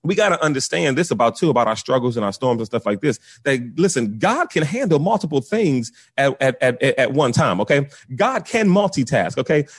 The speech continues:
God can handle Micah's stuff the same way he can handle my stuff, and he can handle Charmaine's stuff, and he can handle Parent's stuff all at the same time. And then tomorrow he can handle my stuff,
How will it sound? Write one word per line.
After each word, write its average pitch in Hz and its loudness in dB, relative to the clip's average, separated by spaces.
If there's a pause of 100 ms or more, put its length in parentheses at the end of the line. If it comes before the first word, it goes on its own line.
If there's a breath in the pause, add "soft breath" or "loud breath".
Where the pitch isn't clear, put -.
(120)
God 226 -2
can 190 -2
handle 170 2
Micah's 196 0
stuff 180 -2
the 117 -4
same 185 0
way 180 2
he 175 2
can 165 0
handle 139 2
my 180 2
stuff, 175 -2
and 131 0
he - 2
can 160 -2
handle 127 0
Charmaine's 160 -2
stuff, 143 2
and 113 -2
he 135 -2
can 131 -6
handle 123 -2
Parent's 131 -2
stuff - -6 (200 loud breath)
all 190 4
at 175 -4
the 147 -12
same 147 -4
time. 143 0
And 143 4
then 139 2
tomorrow 175 2
he 170 4
can 151 -4
handle 117 0
my 156 -4
stuff, 156 -4